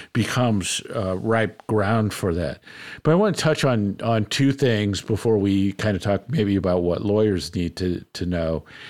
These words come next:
One of the things that's intrigued me lately is that I, I, I've been reading and I've learned that, um, most of the world's most expensive art,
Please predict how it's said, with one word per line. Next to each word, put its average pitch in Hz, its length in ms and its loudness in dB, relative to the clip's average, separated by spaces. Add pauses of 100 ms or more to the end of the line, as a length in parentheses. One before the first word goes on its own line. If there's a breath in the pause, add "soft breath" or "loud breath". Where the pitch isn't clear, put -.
(400 loud breath)
One 180 240 2
of 220 80 4
the 165 60 2
things 131 340 2
that's 120 240 0
intrigued 123 640 2
me 110 180 4
lately 90 640 2
is 95 380 -2
that 110 360 2 (140)
I, 110 320 0 (100)
I, 123 340 -6
I've 117 340 -2
been 139 320 0
reading 170 460 2
and 120 140 2
I've 107 200 -2
learned 117 460 2
that, 104 340 0 (200)
um, 98 380 2
most 160 540 0
of 151 100 2
the 110 100 4
world's 104 760 0
most 113 640 0
expensive 113 720 -2
art, 90 540 -4